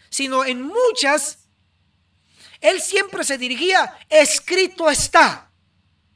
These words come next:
Escribe, por favor, en los comentarios, "Escrito está". Una primera frase muy usada por Jesús.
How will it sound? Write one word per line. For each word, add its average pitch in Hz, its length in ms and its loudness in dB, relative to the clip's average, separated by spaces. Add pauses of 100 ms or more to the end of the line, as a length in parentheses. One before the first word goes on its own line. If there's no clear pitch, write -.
(240)
Escribe, 392 340 2
por 330 180 -4
favor, 320 200 6
en 339 60 0
los 302 120 0
comentarios, 269 580 2 (140)
"Escrito 302 460 -2
está". 233 500 -2 (180)
Una 262 220 -8
primera 233 300 -4
frase 254 380 -4
muy 269 280 -6
usada 247 320 -2
por 208 160 -10
Jesús. 185 320 -12